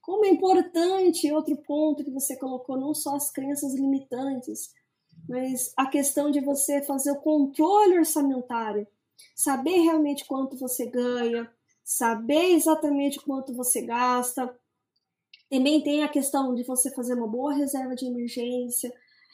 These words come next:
Aí sim, você depois de se sentir confortável, de dar aquele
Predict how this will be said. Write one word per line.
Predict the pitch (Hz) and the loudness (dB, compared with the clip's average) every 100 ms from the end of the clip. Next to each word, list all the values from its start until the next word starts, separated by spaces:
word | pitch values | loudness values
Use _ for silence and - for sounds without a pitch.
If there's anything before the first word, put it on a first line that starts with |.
| - - | -20 2
Aí | 247 247 294 415 415 - | 4 6 8 8 8 6
sim, | 311 269 | 6 4
você | 269 - 311 | 2 2 2
depois | 311 311 285 | 2 4 2
de | |
se | - 302 | 0 2
sentir | 294 285 277 349 392 381 | 2 2 2 0 0 -2
confortável, | 339 311 - 294 277 - 262 262 262 254 | 0 0 0 -4 -2 -2 -2 0 -2 -2
de | 247 226 | -6 -4
dar | 269 294 | -2 -2
aquele | 294 269 | -2 -4